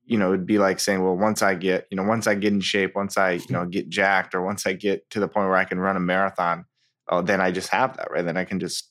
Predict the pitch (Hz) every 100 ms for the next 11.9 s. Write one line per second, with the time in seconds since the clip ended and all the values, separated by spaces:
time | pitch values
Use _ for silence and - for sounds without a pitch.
0 | _ - 90 78 87 85 90 87 85 101
1 | 92 92 92 92 95 101 101 135 62 65
2 | 78 110 85 90 95 - 104 101 92 -
3 | - 107 - - 87 90 87 - - -
4 | - - 107 135 120 107 92 - 156 123
5 | 101 98 98 - _ - 107 101 - 98
6 | 95 92 95 - - 98 90 101 - 98
7 | - - - 107 107 101 - 117 110 143
8 | 139 120 110 101 - 131 120 117 113 -
9 | 90 87 90 104 101 - 95 104 - -
10 | 95 101 95 - 135 131 156 131 120 104
11 | 95 92 113 107 101 143 113 -